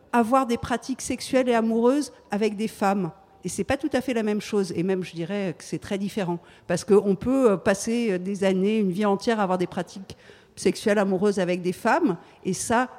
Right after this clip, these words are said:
c'est l'homosexualité féminine. Monique Wittig, elle employait le mot lesbienne pour dire autre chose, pour dire justement que, indépendamment même de, de nos pratiques amoureuses ou sexuelles,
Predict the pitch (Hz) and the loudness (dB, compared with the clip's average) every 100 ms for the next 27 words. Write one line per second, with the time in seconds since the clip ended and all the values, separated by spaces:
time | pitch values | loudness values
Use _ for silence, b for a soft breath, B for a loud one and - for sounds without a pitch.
0 | - - 180 180 196 - 202 - 190 185 | -14 -4 0 2 0 -2 -4 -4 -4 -4
1 | 202 214 208 208 277 294 - b b b | -4 0 0 2 4 2 0 b b b
2 | _ _ _ - 208 226 226 202 214 294 | _ _ _ 2 6 6 4 0 -4 0
3 | 247 214 - 226 247 247 214 240 220 196 | 0 0 0 2 2 2 2 2 0 -2
4 | 220 262 302 - 208 208 226 262 277 262 | 2 2 2 0 -4 -2 -2 -2 -2 -2
5 | 214 226 214 - B - 214 202 254 233 | 0 0 -2 -4 B 0 2 2 2 0
6 | - 226 240 285 B B - 208 - 302 | 4 4 4 0 B B 6 6 8 6
7 | 320 330 311 294 285 294 269 269 277 220 | 6 6 8 8 8 8 8 6 6 4
8 | 220 - - 214 220 202 - 214 247 240 | 2 -2 -2 2 2 2 0 0 0 2
9 | 226 220 247 226 - 214 - - 269 330 | 4 4 2 2 0 -2 -2 0 2 2